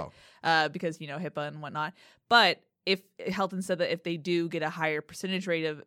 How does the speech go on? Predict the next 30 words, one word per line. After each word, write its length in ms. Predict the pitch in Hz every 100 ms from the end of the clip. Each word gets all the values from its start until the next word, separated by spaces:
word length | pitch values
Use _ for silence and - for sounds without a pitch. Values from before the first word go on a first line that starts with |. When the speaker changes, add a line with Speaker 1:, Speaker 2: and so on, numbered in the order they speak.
| 156
Speaker 2:
vaccinations, 800 | 160 - 190 233 247 233 226
then 360 | 180 180 175 156
they 120 | 165
can 100 | 170
start 240 | 160 165 156
to 100 | -
ease 220 | 160 160
on 120 | 151
the 80 | 147
covid 320 | 156 147 147
protocols, 500 | 156 135 151 - -
which 300 | 147 143 - -
would 140 | 170
be 80 | 202
nice 220 | 269 320
for 100 | 240
them 160 | 220 196
because 180 | 190 180
they've 120 | 170
been 160 | 180
very 280 | 170 175 160
strict 360 | 156 - 135 -
in, 240 | - 156
in 160 | 156 160
following 400 | 170 160 160 156
it 140 | 147
to 100 | -
the 80 | 139
T. 320 | 143 147 135
So 300 | 165 - -